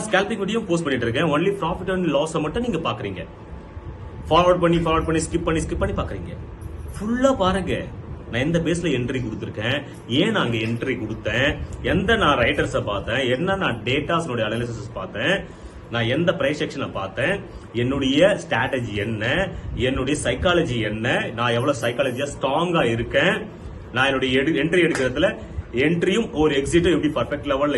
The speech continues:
இருக்கு அப்படின்ற விஷயங்களை நோட் பண்ணுங்க சார். profit and loss-அ பார்த்து எதுவுமே வர போறது இல்ல.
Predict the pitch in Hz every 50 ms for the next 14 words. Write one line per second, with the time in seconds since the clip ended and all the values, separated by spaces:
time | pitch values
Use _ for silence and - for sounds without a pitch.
0 | 117 113 127 139 151 143 123 151 180 214 226 - - - - - - - 117 120
1 | 151 139 143 127 120 120 117 - 196 185 226 233 165 143 180 - - - 180 139
2 | 113 98 92 - - 87 - - - - - - - - - - - - - -
3 | - 180 190 220 - 190 208 202 185 165 165 165 165 151 170 165 165 147 127 123
4 | 151 170 170 190 185 156 117 123 120 113 110 104 95 92 90 87